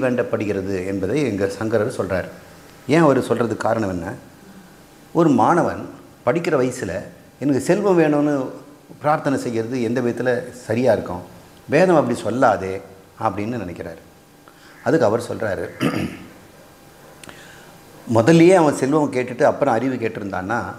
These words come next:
நீங்க கேட்கறது correct. ஆனா முதல்ல அவன் வந்து படிப்பை தான் கேட்குறான், மேதா தான் கேட்குறான், அதுக்கப்புறம் தான் இந்த செல்வத்தை அவன் கேட்கிறான். இதுக்கு ஒரு காரணம் இருக்கிறது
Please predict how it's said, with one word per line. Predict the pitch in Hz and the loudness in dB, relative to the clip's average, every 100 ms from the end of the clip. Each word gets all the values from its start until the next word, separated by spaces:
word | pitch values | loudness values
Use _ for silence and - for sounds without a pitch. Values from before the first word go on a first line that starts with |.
| - - 123 | -18 -12 -4
நீங்க | 120 113 | -2 -2
கேட்கறது | 120 113 101 110 101 | -2 -2 -2 -2 -4
correct. | 95 90 90 90 95 - - - | -6 -10 -14 -14 -16 -20 -20 -10
ஆனா | 123 120 101 | -6 -4 0
முதல்ல | 123 156 127 | 2 4 2
அவன் | 110 | 0
வந்து | 110 - - | -6 -10 -8
படிப்பை | 110 139 139 131 | -2 -2 0 -2
தான் | 120 | -4
கேட்குறான், | 98 90 90 85 - - - - | -6 -8 -12 -14 -18 -20 -18 -4
மேதா | 127 147 147 127 | 0 4 4 4
தான் | 123 101 | 0 -2
கேட்குறான், | 95 90 90 - - - - | -2 -4 -8 -12 -20 -14 -4
அதுக்கப்புறம் | 123 127 123 185 165 151 | 2 2 2 2 0 0
தான் | 180 - 127 | -2 -4 -6
இந்த | 123 110 - | -4 -4 -4
செல்வத்தை | 143 139 131 139 | -4 -4 -4 -4
அவன் | 107 98 | -6 -6
கேட்கிறான். | 98 - 90 87 85 - - - | -10 -8 -6 -6 -10 -20 -20 -6
இதுக்கு | 147 139 123 | -2 0 0
ஒரு | - - | 0 -2
காரணம் | 117 123 110 92 | -2 0 -2 -4
இருக்கிறது | 90 87 85 | -6 -6 -6